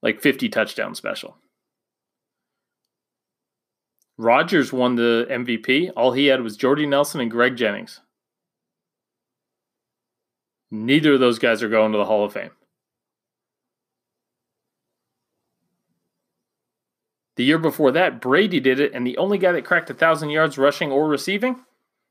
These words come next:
Ben Jarvis Green Ellis.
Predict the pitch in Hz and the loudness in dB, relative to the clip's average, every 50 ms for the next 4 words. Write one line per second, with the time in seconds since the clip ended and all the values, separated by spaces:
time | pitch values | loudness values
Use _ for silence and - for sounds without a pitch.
0 | _ _ _ _ _ _ - 135 143 139 127 120 110 - - 151 202 214 214 240 | _ _ _ _ _ _ 0 2 2 2 0 -2 -2 0 2 2 4 4 2 0
1 | 233 220 - - - - - 147 170 180 180 170 113 113 120 107 - - - - | -2 -4 -6 -12 -12 -8 -4 -2 0 0 0 0 0 0 0 -2 -2 -6 -14 -16
2 | - - | -16 -18